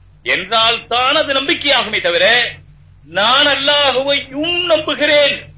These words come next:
என்றால் அவர் என்ன அல்லாஹுவை நம்புகிறார்? "நான் அல்லாஹுவை மட்டுமே நம்புகிறேன்."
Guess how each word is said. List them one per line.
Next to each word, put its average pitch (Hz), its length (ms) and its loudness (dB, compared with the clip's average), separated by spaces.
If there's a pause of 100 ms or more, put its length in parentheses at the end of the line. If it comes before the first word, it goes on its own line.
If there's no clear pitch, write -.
(100)
என்றால் 277 760 0 (580)
அவர் 175 160 -2
என்ன 320 240 -2
அல்லாஹுவை 214 340 -2
நம்புகிறார்? 151 500 -8 (1400)
"நான் 208 280 4
அல்லாஹுவை 269 640 2
மட்டுமே 349 500 0
நம்புகிறேன்." 220 640 -4